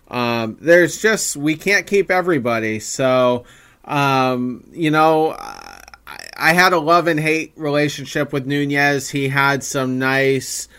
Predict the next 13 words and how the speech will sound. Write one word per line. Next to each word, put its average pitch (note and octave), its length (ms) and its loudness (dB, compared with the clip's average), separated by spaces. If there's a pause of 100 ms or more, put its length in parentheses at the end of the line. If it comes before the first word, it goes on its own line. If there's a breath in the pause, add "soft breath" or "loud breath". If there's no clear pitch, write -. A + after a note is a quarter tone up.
(260 soft breath)
uh, C3 300 0
clutch C#3 800 -2
plate C#3 300 2
appearances, C3+ 1120 -2 (840 soft breath)
w-, B2+ 260 -10
you C3+ 160 -6
know, B2+ 160 -2
one C3 260 -2
in C3 100 -2
the B2+ 80 -2
World B2+ 320 0
Series, C3+ 800 0 (180)
and, A#2+ 800 -4